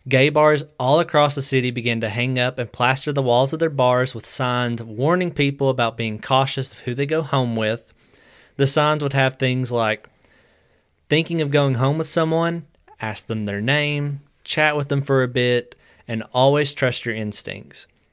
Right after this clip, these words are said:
Several queer advisors even began forming a campaign to ed-, educate,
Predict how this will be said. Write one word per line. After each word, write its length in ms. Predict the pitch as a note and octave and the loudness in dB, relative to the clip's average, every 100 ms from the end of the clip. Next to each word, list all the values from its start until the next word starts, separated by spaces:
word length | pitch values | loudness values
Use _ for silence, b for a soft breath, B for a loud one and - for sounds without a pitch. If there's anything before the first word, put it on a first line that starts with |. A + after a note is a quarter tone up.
| _ _ - | _ _ -8
Several 440 | - C#3+ D#3 E3+ | 2 4 4 0
queer 320 | - D3 D3 | 0 2 2
advisors 560 | C#3 C3 B2+ B2+ C3 C3 | 2 2 2 2 0 0
even 240 | B2+ B2+ | -2 -2
began 280 | B2 B2 A#2+ | -2 -2 -2
forming 340 | - B2+ A#2+ | -2 -2 -2
a 60 | G#2 | -4
campaign 800 | - B2+ B2 - A2+ D3 D#3 B2 | -4 -6 -6 -6 -6 -4 -2 -4
to 180 | A2+ - | -4 -2
ed-, 300 | C3 D3 - - - - _ - | 0 -2 -8 -20 -20 -20 _ -10
educate, 640 | A#2+ A2+ G2+ G2 G2 - | -8 -8 -12 -10 -10 -12